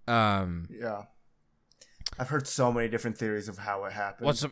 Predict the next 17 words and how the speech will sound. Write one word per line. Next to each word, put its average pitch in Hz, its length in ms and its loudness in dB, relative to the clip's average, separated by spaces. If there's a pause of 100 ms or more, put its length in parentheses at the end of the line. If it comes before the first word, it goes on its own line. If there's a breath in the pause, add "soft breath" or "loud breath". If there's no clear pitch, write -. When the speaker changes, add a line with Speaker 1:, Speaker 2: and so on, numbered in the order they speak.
Speaker 1:
eh, 143 180 0
there, 160 280 6
the 127 100 -4
one 208 180 6
I 233 120 8
just 226 240 2
saw, 190 220 4
there's 147 220 4
a 117 60 0
video 117 680 2 (220)
attributed 104 680 0 (160)
or, 107 240 2
like, 104 380 0
uh, 104 300 0
writing 101 400 2
with 95 260 0
it. 90 160 -6